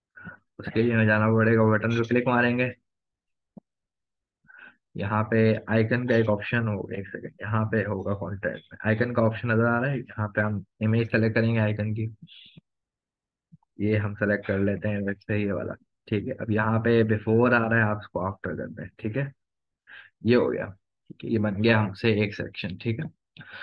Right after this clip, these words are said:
अब अगर दूसरा और तीसरा सेक्शन बनाना है, मैं अभी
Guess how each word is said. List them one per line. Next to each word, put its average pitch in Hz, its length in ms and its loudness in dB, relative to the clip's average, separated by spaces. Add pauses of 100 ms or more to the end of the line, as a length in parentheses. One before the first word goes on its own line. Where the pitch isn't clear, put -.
(260)
अब 117 280 0 (180)
अगर 120 320 2
दूसरा 123 460 2 (360)
और 110 200 -2
तीसरा 123 280 0
सेक्शन 127 340 0
बनाना 113 300 4
है, 117 140 0
मैं 117 220 2
अभी 120 240 4